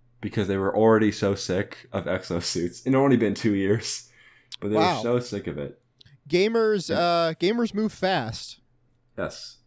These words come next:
Speaker 1: But they didn't want to move <laughs> fast anymore. They wanted to be back on the ground. So they were all playing Call of Duty four Remastered. Now that that game kinda sucked, and all I wanted to play was Infinite Warfare because I still, like, I thought it was fun. And people don't like that game very much.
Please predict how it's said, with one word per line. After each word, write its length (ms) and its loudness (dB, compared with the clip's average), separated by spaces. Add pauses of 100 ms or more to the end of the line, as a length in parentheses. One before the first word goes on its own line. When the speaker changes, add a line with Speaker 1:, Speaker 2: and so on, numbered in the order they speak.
(160)
Speaker 1:
But 100 -6
they 100 6
didn't 180 2
want 160 2
to 60 2
move 120 -2
<laughs> 0 -
fast 300 0
anymore. 320 -2
They 80 -2
wanted 180 0
to 80 2
be 40 -8
back 200 -2
on 60 -6
the 80 -4
ground. 260 -8
So 60 -16
they 100 0
were 80 0
all 140 0
playing 320 -4
Call 220 -2
of 40 -10
Duty 180 -4
four 380 -6
Remastered. 680 -6 (440)
Now 220 0
that 80 2
that 100 -2
game 140 -4
kinda 220 -6
sucked, 460 -6
and 120 -6
all 180 -2
I 80 0
wanted 220 0
to 60 -4
play 140 -6
was 140 -6
Infinite 300 -4
Warfare 480 -4
because 200 -8
I 100 -4
still, 340 -6
like, 240 -6 (180)
I 120 -4
thought 200 -2
it 60 -2
was 160 -6
fun. 300 -12 (720)
And 80 -12
people 220 -2
don't 200 -2
like 160 -4
that 160 -4
game 180 -4
very 200 -2
much. 440 -6